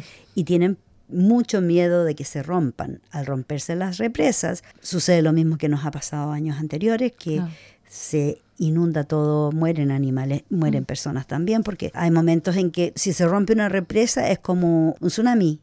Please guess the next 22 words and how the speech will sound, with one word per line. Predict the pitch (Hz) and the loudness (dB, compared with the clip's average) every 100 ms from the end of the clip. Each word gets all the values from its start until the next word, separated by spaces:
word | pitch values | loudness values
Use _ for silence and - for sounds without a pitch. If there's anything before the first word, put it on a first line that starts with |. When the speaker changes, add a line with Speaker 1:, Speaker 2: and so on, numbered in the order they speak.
| - | -4
Speaker 2:
Exacto. | |
Speaker 1:
interno. | 185 - 220 175 131 180 - | -2 2 2 2 0 -4 0
Le | 226 | 2
Speaker 2:
Ajá. | 233 | 4
Speaker 1:
llaman | 269 190 | 4 4
tsunami | 165 190 175 180 185 - | 2 2 2 4 2 0
interno. | 196 175 277 175 80 - - | -2 0 0 0 -4 -10 -18
Speaker 2:
Sí. | - 185 202 | -12 -10 -4
Speaker 1:
Entonces | 165 156 175 170 196 | -2 0 0 0 -4
se | 180 | -2
Speaker 2:
Sí. | |
Speaker 1:
lleva | 170 160 147 | 0 0 2
todo | 175 165 | 2 2
lo | 147 | 0
que, | 147 147 139 | -4 -6 -8
lo | 156 151 | -10 -10
que | - | -6
pilla | 180 226 165 - | -4 -2 -2 -4
a | 120 | -8
su | - 147 | -10 -10
paso. | - - - 135 - - - | -10 -10 -10 -12 -14 -20 -16
Speaker 2:
Sí. | - 185 170 | -10 -8 -8